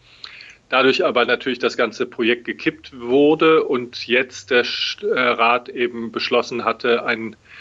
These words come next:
eine Bürgerwerkstatt, ein, eine Bürgerbeteiligungsverfahren für die Gestaltung des Viertels,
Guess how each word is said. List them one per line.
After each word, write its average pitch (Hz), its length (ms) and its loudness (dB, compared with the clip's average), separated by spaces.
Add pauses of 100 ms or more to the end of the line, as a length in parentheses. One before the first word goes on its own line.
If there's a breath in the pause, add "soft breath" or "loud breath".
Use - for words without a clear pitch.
(240 loud breath)
eine 113 160 -2
Bürgerwerkstatt, 123 1200 2
ein, 117 220 -10
eine 113 160 0
Bürgerbeteiligungsverfahren 113 1700 0
für - 220 -12
die 104 340 -8 (520 loud breath)
Gestaltung 135 720 2
des - 180 -6
Viertels, 120 880 0